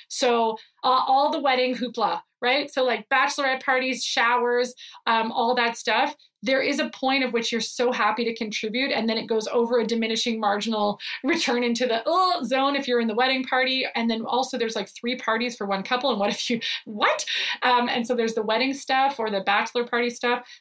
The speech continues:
There's the baby shower stuff. There's the, um, "Oh, it's the holidays and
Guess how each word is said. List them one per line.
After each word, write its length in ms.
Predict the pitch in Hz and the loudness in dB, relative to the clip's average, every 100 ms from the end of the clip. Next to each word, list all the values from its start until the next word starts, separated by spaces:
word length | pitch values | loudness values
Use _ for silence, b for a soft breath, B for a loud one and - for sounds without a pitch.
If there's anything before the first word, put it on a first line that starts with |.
| - | -4
There's 160 | 220 214 | -2 -2
the 100 | 190 | -2
baby 300 | 208 226 247 | 0 0 0
shower 400 | 247 285 254 254 | -2 0 2 2
stuff. 420 | 254 - 254 254 254 B B _ | 0 -2 0 0 -2 B B _
There's 300 | 214 226 233 - | 0 2 2 0
the, 280 | 226 220 208 | -2 0 0
um, 460 | 220 208 208 208 - - | 0 0 0 -4 -8 0
"Oh, 180 | 262 277 | 2 4
it's 140 | 233 | 2
the 100 | - | -2
holidays 680 | 226 240 247 240 208 196 | -2 0 2 2 0 -2
and 100 | 196 | -4